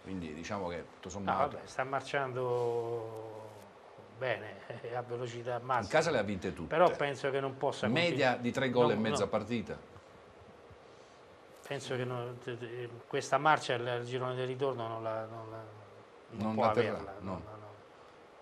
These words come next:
Speaker 1: Però non
Speaker 2: Penso,
Speaker 1: penso che ci
Speaker 2: eh,
Speaker 1: siano
Speaker 2: eh,
Speaker 1: dubbi
Speaker 2: sì.
Speaker 1: sul,
Speaker 2: Poi
Speaker 1: su, su,
Speaker 2: no,
Speaker 1: sulla
Speaker 2: vabbè, non, non,
Speaker 1: no.
Speaker 2: è una squadra che, che vincerà sicuramente il campionato.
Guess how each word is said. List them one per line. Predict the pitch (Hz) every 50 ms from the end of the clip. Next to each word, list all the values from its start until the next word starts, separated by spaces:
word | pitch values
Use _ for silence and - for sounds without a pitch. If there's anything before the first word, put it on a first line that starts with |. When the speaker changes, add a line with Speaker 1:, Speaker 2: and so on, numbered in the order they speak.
| - -
Speaker 1:
Però | - 104 104 101
non | 147 127 95
Speaker 2:
Penso, | 82 -
Speaker 1:
penso | 107 107 104 - 95
che | 90
ci | 85
Speaker 2:
eh, | 82
Speaker 1:
siano | 82 95 92 92
Speaker 2:
eh, |
Speaker 1:
dubbi | 90 95 92 82
Speaker 2:
sì. | 82 82
Speaker 1:
sul, | 85 90 90 85
Speaker 2:
Poi | 85 87 85 82 82 80 80 -
Speaker 1:
su, | - - - 87
su, | - 80 85
Speaker 2:
no, | 82
Speaker 1:
sulla | 82 - 151 -
Speaker 2:
vabbè, | - 120 123 120 - 101 98 113
non, | 120 117 113 113
non, | 113 113 113 113 117 113 110 113 113 113 110 110 113 113
Speaker 1:
no. | 113
Speaker 2:
è | 113 110 110
una | 113 117 113
squadra | - - - 117 113 110 113 110 107
che, | 107 104 107 104 104 101 101 - - - - - - - - - - - - - - -
che | - 123
vincerà | 107 - 123 117 - 127 117 120 113
sicuramente | - - 120 120 117 113 117 120 117 - 113
il | - -
campionato. | - 107 104 - 113 113 110 101 95 - - -